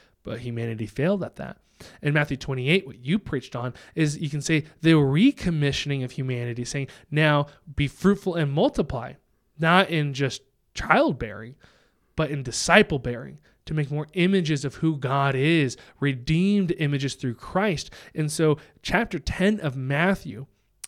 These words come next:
is God preparing the disciples who will eventually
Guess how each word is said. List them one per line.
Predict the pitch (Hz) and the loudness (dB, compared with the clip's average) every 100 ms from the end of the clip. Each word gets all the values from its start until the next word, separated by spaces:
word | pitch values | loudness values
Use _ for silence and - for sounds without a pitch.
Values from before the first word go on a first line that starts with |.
| - | 2
is | 165 160 135 | 4 4 2
God | 131 143 165 214 | -2 0 2 0
preparing | 214 170 - 165 175 | -2 -2 0 2 0
the | 156 | 0
disciples | 123 - - 139 156 151 - | -4 -6 -2 0 0 -2 -6
who | - 151 | 0 2
will | 147 | 4
eventually | 160 208 - | 2 2 0